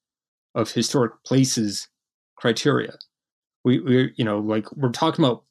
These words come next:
places, not, not artifacts, not, um, y-, you know, not, not data, but, but the places themselves. Um, and, and,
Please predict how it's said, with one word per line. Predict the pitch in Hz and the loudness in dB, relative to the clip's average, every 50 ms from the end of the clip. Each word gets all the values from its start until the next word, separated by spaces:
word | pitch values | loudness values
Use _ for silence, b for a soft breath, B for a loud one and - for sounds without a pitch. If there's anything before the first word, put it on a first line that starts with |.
| _ - | _ -2
places, | - 151 139 135 - - - - - | 2 2 4 4 2 -2 -4 -6 -2
not, | 120 120 127 127 127 - | 0 0 0 0 -2 -2
not | - 131 131 135 - - _ _ _ _ _ _ _ _ | -2 -2 -2 -2 -4 -8 _ _ _ _ _ _ _ _
artifacts, | - 117 120 117 - - 113 104 104 95 - - - - _ _ _ _ _ _ _ _ _ | -2 -2 0 0 -2 -4 -4 -4 -4 -8 -8 -10 -12 -12 _ _ _ _ _ _ _ _ _
not, | - 117 120 123 120 117 117 - - - - - _ _ _ _ _ _ _ _ _ _ _ _ - | -2 0 0 2 0 -2 -2 -4 -8 -10 -10 -14 _ _ _ _ _ _ _ _ _ _ _ _ -10
um, | 120 107 101 98 95 95 - _ _ _ _ - _ _ _ _ _ _ _ _ _ _ _ _ _ _ _ _ _ _ - | -10 -8 -8 -10 -12 -16 -20 _ _ _ _ -20 _ _ _ _ _ _ _ _ _ _ _ _ _ _ _ _ _ _ -20
y-, | 131 - _ - - | -20 -20 _ -20 -18
you | - - 165 - - | -16 -14 -14 -8 -6
know, | 135 107 101 | -6 -6 -6
not, | 101 110 143 - - | -4 -6 -6 -4 -4
not | 127 127 131 117 104 | -4 -4 -4 -2 0
data, | 139 131 123 127 110 92 92 - - _ _ _ _ _ _ _ _ _ _ _ _ _ | 2 4 4 4 2 0 -6 -12 -18 _ _ _ _ _ _ _ _ _ _ _ _ _
but, | 107 110 - - | -6 -6 -6 -6
but | 131 - - | -6 -6 -6
the | - | -4
places | - - 120 110 - 139 117 | 0 0 2 2 2 0 2
themselves. | 104 110 104 98 - - 110 98 - - _ - - - _ _ _ _ _ _ _ _ _ _ _ _ _ _ _ | 2 0 0 0 0 -2 -4 -4 -6 -14 _ -20 -20 -20 _ _ _ _ _ _ _ _ _ _ _ _ _ _ _
Um, | - 110 104 98 98 98 107 - _ _ _ _ | -8 -6 -6 -6 -8 -10 -14 -18 _ _ _ _
and, | - 113 113 - | -4 -4 -4 0
and, | 123 117 113 113 | 0 0 0 0